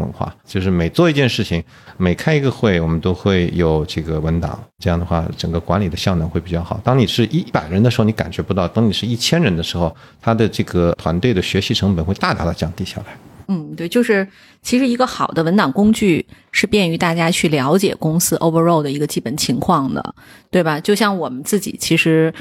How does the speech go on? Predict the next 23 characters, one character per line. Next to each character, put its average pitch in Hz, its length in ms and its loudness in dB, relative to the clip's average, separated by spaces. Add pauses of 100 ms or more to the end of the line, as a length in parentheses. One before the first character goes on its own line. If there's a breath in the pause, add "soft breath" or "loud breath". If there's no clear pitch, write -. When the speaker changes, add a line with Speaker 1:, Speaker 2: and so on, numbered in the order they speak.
(140 loud breath)
Speaker 2:
对 277 160 4
V 262 140 4
C 311 180 2
来 - 160 0
讲， 165 180 -4
其 - 140 -2
实 190 60 2
它 220 160 2
数 262 200 0
字 170 100 0
化 175 200 -2
不 - 180 -8
是 - 160 2
一 294 120 0
个 151 140 -6
特 - 260 -2
别 - 180 -10
强 - 380 -2
的 147 240 -2 (140)
这 175 120 2
种 - 120 -4
行 - 240 -8
业 151 260 -6